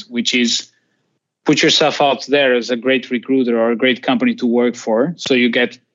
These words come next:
people in without actually having to, to do announcements or publications on social media about, about your hiring stuff. What can you tell us about w-, what you've learned so far with the, the way, the way employer branding works for, for companies?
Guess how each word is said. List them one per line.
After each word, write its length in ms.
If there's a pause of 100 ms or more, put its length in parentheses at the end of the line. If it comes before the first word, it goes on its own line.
(100)
people 360
in 340
without 360
actually 520
having 420 (560)
to, 280
to 540 (260)
do 180
announcements 720
or 520
publications 680
on 120
social 300
media 520 (160)
about, 360
about 420
your 140
hiring 440
stuff. 380 (200)
What 140
can 140
you 140 (200)
tell 260
us 120
about 300 (160)
w-, 300
what 240
you've 140
learned 220
so 140
far 220
with 180
the, 140 (400)
the 100
way, 600 (320)
the 60
way 160
employer 360
branding 580
works 320
for, 300
for 200
companies? 580